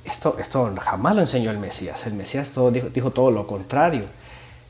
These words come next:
Hay muchas cosas que les voy a ir anclando para finalmente decirles,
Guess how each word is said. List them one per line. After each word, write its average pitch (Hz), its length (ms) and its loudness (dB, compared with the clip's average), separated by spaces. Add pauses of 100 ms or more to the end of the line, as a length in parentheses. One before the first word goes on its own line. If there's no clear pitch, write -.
(180)
Hay 196 140 8
muchas 208 320 4
cosas 170 400 6
que 117 300 6
les 113 160 2
voy 127 140 4
a - 20 6
ir 151 60 8
anclando 139 440 4
para 110 180 4
finalmente 127 560 4
decirles, 131 720 4